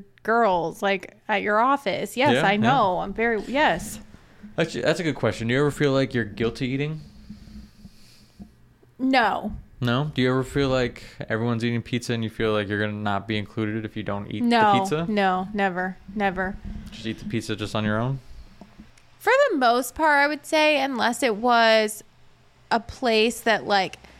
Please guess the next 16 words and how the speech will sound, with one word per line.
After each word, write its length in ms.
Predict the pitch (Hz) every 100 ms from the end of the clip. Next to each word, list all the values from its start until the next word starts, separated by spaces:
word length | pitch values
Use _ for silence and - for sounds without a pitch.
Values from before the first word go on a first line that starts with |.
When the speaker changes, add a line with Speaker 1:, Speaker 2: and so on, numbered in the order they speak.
| - - - -
Speaker 1:
I 160 | 226
was 280 | 214 214 208
brand 460 | - 233 220 214 202
new 180 | 214 214
with 440 | 226 226 240 -
and, 120 | 202
like, 160 | 190 180
I 40 |
wasn't 300 | 180 196 190
comfortable 540 | - 220 220 240 226 220
with 200 | 226 220
this. 300 | 233 226 -
I 60 | 220
mean, 460 | 214 202 196 196
maybe 540 | 196 202 226 233 262 269
then, 580 | 254 269 262 262 285